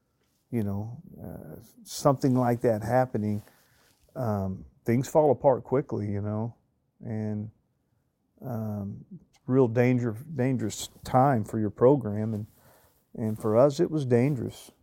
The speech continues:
you know, and, and, um, you know, I'm really, I'm really loyal to those guys that stayed, you know, like Pat and,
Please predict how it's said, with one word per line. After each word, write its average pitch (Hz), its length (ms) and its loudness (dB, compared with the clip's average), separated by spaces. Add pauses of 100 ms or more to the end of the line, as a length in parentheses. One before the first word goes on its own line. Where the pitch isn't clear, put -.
(260)
you 113 140 -4
know, 110 360 -6 (260)
and, 107 400 -4 (1500)
and, 104 600 -6 (220)
um, 101 460 -8 (460)
you 123 120 0
know, 110 120 0
I'm 139 200 2
really, 131 360 6 (840)
I'm 131 240 -2
really 127 340 4
loyal 117 460 10
to 117 120 -8
those 107 300 0
guys 107 420 2
that - 120 -10
stayed, 104 560 0 (500)
you 92 80 -10
know, 92 160 -6
like 98 320 -2
Pat 107 420 2
and, 95 220 -8